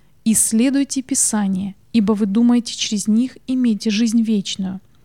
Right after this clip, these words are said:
Вы испытаете борьбу, стараясь поступать правильно. Я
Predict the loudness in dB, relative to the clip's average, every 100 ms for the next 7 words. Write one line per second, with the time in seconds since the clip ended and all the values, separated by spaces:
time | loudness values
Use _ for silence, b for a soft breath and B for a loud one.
0 | B B B B B 0 2 2 0 -4
1 | -4 -4 -4 -6 0 0 0 -2 -2 0
2 | 0 0 -2 -2 -4 -6 -2 0 0 -2
3 | -4 -10 -8 -8 -6 -6 -4 -4 -2 -4
4 | -8 -10 -14 b b -2 2 2 2